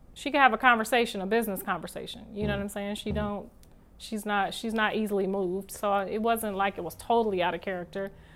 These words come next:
Speaker 1: but it was a little, you know, every now and then you could see her little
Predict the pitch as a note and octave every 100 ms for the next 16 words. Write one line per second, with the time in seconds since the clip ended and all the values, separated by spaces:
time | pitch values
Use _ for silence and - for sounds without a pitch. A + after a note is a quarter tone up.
0 | - - - A#3 B3 A#3+ A3+ A3 A3 G#3+
1 | G#3+ C4 F4 D4+ C4+ C4 B3+ B3 B3 A#3
2 | A#3 B3+ C4 B3+ A#3+ A#3 G#3+ G#3+ G#3 G3